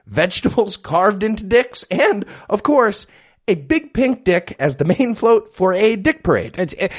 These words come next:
Speaker 2: it, think,
Speaker 1: It's
Speaker 2: think
Speaker 1: lots of
Speaker 2: Marco
Speaker 1: dicks.
Speaker 2: Rubio's bedroom, but a whole town
Speaker 1: <laughs>
Speaker 2: with a parade.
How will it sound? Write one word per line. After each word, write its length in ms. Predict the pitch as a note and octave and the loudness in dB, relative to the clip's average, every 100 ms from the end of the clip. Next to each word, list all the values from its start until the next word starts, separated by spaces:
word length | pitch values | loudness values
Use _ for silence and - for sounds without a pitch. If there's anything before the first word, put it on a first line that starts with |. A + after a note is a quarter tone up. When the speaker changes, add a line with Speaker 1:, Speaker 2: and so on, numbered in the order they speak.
| - | -4
Speaker 2:
it, 100 | A#3 A#3+ | -2 -2
think, 140 | G3+ | -2
Speaker 1:
It's 220 | - C4 | 0 0
Speaker 2:
think 340 | - - C#4+ C4+ | -4 -4 -2 2
Speaker 1:
lots 320 | G#3+ F3+ A#3 | 2 4 2
of 80 | B3 | 2
Speaker 2:
Marco 160 | C4 A#3+ | 4 4
Speaker 1:
dicks. 80 | A#3 | 4
Speaker 2:
Rubio's 440 | A#3 G#3+ A3 G#3+ | 2 2 4 2
bedroom, 480 | B2+ F#3 F#3 E3+ D3+ | 2 0 2 0 0
but 100 | C#3+ | 0
a 80 | C#3 | 0
whole 320 | - F3 F3 | 2 2 4
town 480 | D3+ - C3 B2 F2+ | 2 0 0 -2 -2
Speaker 1:
<laughs> 680 | - - F#3+ A3+ - G#3+ - | -4 -2 0 -2 -4 -10 -10
Speaker 2:
with 120 | A#2 | -8
a 60 | G#2 | -6
parade. 680 | - A2+ G#2 A#2+ G2 D#2 | -4 -4 -2 0 -2 -6